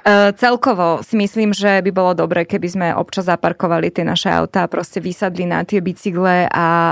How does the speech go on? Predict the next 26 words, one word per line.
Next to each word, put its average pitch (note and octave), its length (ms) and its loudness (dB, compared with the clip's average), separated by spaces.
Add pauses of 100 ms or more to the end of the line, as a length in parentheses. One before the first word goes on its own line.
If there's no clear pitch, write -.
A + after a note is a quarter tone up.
a E3+ 180 -4 (280)
začali F3 340 -2
sa F3+ 240 -4
takýmto F3 480 -2
spôsobom F3+ 480 -4
prepravovať. E3+ 800 0
Tam, F#3 240 2
kde G3+ 80 0
sa - 80 -4
prepraviť F3 520 0
na D#3+ 120 0
bicykli F#3 400 -2
môžeme, F3+ 580 0
pretože E3+ 380 -2
naozaj F3 420 2
je E3 140 0
to F#3+ 100 2 (520)
zdravé G3 340 4
pre - 160 -2
planetu, F#3+ 560 2
je F3+ 100 4
to F3 140 -2
veľmi F3 240 2
zdravé F3 320 2
pre E3 160 2
nás E3+ 480 2